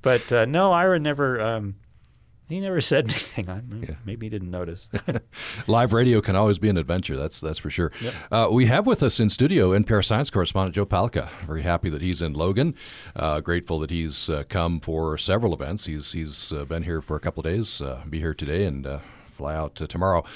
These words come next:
Speaker 2: Uh, there's an event that you can go to if you're gonna be in the Logan area tonight at seven o'clock in the Eccles Science Learning Center on the U S U campus, the Emmert Auditorium. The event is free and open to the public. They're hands-on learning activities and refreshments following.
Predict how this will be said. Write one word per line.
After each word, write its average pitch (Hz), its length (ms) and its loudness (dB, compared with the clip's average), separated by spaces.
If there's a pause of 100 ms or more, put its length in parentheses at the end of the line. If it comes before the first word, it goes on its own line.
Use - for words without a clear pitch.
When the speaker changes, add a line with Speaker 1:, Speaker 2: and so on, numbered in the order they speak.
(380)
Speaker 2:
Uh, 80 300 2
there's 98 320 4
an 92 80 2
event 98 340 2
that - 140 -12
you 113 100 0
can 143 120 0
go 101 120 4
to 117 140 2
if 107 100 0
you're 101 60 -2
gonna 101 100 2
be 98 60 0
in 87 60 0
the 82 80 -2
Logan 107 300 2
area 82 280 0
tonight 87 500 0
at - 80 -6
seven 117 360 2
o'clock 98 520 2
in 87 80 -2
the 82 160 -2
Eccles 101 340 0
Science 101 520 0
Learning 101 280 2
Center 98 380 0 (520)
on 92 220 2
the 90 60 2
U 95 80 6
S 92 120 0
U 92 60 -2
campus, 95 420 0
the 85 160 -6
Emmert 101 240 2
Auditorium. 90 640 0 (180)
The 87 60 -10
event 90 180 -2
is - 80 -4
free 98 180 0
and 90 100 2
open 92 180 -2
to 87 80 -4
the - 60 -14
public. 104 340 0
They're 90 180 0
hands-on 113 540 2
learning 117 280 2
activities 104 420 2
and 90 60 -2
refreshments 107 540 0
following. 110 560 2